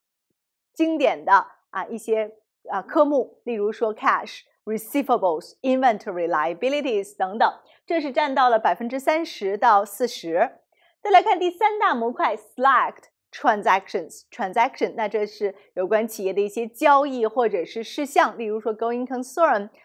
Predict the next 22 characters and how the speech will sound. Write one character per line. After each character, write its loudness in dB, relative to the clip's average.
啊， 0
或 2
者 2
是 -2
一 -4
些， 4
啊， 2
这 -6
个 0
长 -2
期 -6
资 -10
产 -4
的 -2
处 -8
置 2
等 0
等， 2
这 -2
是 -8
占 0
了 2